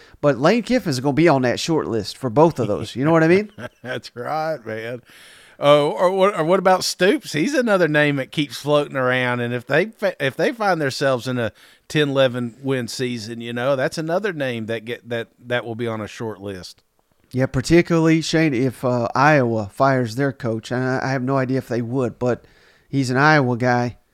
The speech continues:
Speaker 1: I think that
Speaker 2: Mm-hmm.
Speaker 1: may be his dream, dream school. You know what?
Speaker 2: Oh, man. Well, nobody's leaving Kentucky for Iowa. Jeez, you know. <laughs>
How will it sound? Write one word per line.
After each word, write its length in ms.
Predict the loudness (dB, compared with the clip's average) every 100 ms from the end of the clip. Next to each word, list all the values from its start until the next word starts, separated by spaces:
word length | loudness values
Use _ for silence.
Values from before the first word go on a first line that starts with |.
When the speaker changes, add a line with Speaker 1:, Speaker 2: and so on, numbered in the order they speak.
| _ _ _ _ -12
Speaker 1:
I 80 |
think 180 | -6 -2
that 180 | 0 0
Speaker 2:
Mm-hmm. 340 | -2 -14 -8 0
Speaker 1:
may 140 | 0
be 200 | 2 0
his 220 | -2 -4
dream, 400 | -4 -2 -2 -6 _ _ _ -10
dream 240 | -4 -4 -4
school. 340 | -4 -4 -2
You 80 | -2
know 80 | -4
what? 140 | -6 _ _ _ _ _ _ -20 -18
Speaker 2:
Oh, 160 | -18
man. 260 | -16 -18 -20 -20
Well, 320 | -18 -18 -20 _ -18
nobody's 340 | -14 -14 -14
leaving 240 | -16 -16 -20
Kentucky 480 | -20 -16 -16 -18
for 180 | -20 -16
Iowa. 440 | -14 -14 -14 -18 -20 _ _ _ _
Jeez, 480 | -10 -10 -10 -14 -12
you 100 | -8
know. 240 | -4 -4 -4
<laughs> 1080 | -6 -6 -4 -2 -2 0 0 0 -2 0